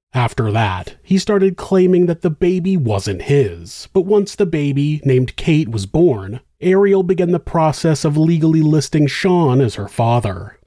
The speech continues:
On June twenty-ninth, two thousand eleven, Ariel believed Sean was taking her and the baby to the hospital for a paternity test, but instead he drove her to the Department of Health and Human Services and begged her to put the baby up for adoption.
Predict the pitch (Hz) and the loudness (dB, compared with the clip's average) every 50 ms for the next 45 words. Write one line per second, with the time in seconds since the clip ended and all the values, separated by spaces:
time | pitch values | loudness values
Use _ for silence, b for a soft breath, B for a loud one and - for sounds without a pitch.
0 | _ _ _ _ _ _ _ 151 135 127 131 131 123 135 131 120 113 - - 117 | _ _ _ _ _ _ _ 0 2 2 2 2 2 2 2 2 0 -2 -2 -2
1 | 123 104 101 101 104 110 107 101 95 98 - - - - 175 165 - 175 160 151 | -2 -2 -2 -2 0 0 0 0 -2 -4 -6 -6 -2 -2 0 0 0 0 0 2
2 | 139 147 156 143 143 131 131 139 143 151 127 113 92 82 87 90 - - - 160 | 2 2 2 2 2 0 2 2 2 0 0 -2 -4 -6 -10 -14 -16 -10 -4 -2
3 | 175 190 190 196 220 226 226 226 226 208 233 233 214 165 151 143 147 135 135 - | 0 2 2 2 2 0 0 -2 0 0 0 2 2 2 2 0 0 -2 -4 -6
4 | - - 147 127 127 127 127 127 123 - - - 127 120 - 135 131 113 104 110 | -4 -2 0 2 2 2 2 2 0 -2 -4 -4 -2 0 0 0 0 0 0 0
5 | 113 120 117 117 107 - 101 101 95 90 95 98 - 123 113 110 - - - 135 | 0 0 0 0 -2 -2 -4 -4 -4 -6 -6 -6 -6 -4 -4 -6 -6 -6 -4 -2
6 | 151 147 - - - 110 98 95 95 98 - - 143 151 - - 175 160 - - | -2 -4 -4 -6 -6 -6 -4 -4 -6 -6 -4 -2 -2 -2 -2 -2 -4 -4 -4 -2
7 | - 190 196 202 180 117 104 98 90 - - - 85 82 - - - - - - | 0 2 2 2 2 0 -4 -10 -12 -12 -10 -10 -10 -10 -12 -14 -16 -18 -18 -20
8 | _ - 143 160 165 165 165 160 147 - - - 180 160 156 151 165 175 147 139 | _ -4 0 2 2 4 4 2 0 0 -2 0 0 0 0 0 0 -2 -2 0
9 | 190 185 170 170 170 180 165 - 180 170 175 160 160 - - 131 131 131 131 135 | 0 0 0 -2 -2 -4 -4 -2 -4 -2 -2 -2 -2 -2 0 0 2 2 2 0
10 | 135 131 - 127 120 107 107 - 120 101 90 113 107 95 90 87 - - 139 135 | 0 0 0 -2 -2 -2 -2 -2 -2 -2 0 -2 -2 -2 -4 -6 -4 -2 0 0
11 | 135 131 123 117 - - 107 95 92 95 131 147 151 139 - 190 190 190 175 165 | 2 2 0 -2 -2 -4 -4 -4 -4 -2 -2 -2 -2 0 0 0 0 0 0 0
12 | 156 156 151 143 147 - - 170 - 180 156 147 160 151 147 143 143 151 160 - | 0 0 0 0 0 -2 -4 -4 -2 -2 -2 0 0 0 2 2 2 0 0 0
13 | - - 120 101 90 90 117 120 120 120 - - - 101 90 85 85 82 | -4 -6 -8 -8 -6 -4 -2 -2 -2 -2 -4 -4 -6 -6 -6 -8 -12 -16